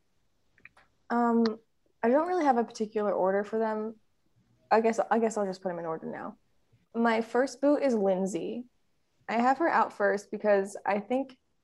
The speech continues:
in her interview, she said that she's, like, typically the loud one and she doesn't really know when to, like, stay quiet. And I just,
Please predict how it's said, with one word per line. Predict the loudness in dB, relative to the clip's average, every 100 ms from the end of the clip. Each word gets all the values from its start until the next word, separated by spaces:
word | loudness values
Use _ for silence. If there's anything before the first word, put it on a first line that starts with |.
| _ _ -6
in | -4
her | -2 -2
interview, | 0 0 2 0
she | -2 -6
said | -2 0
that | -2
she's, | -4 -8 -2
like, | -2 -2
typically | -6 -4 -2 0
the | 0
loud | 2 4 6 4
one | 2 0 0 -2 -4
and | -8 -10
she | -8 2
doesn't | 2 2 -6
really | -2 0 0
know | 0 0
when | -2 -4
to, | -4
like, | -4 -6
stay | -12 -4 -4
quiet. | -4 0 0 2 0 -2
And | -2 -2
I | -2
just, | -4 -10 -20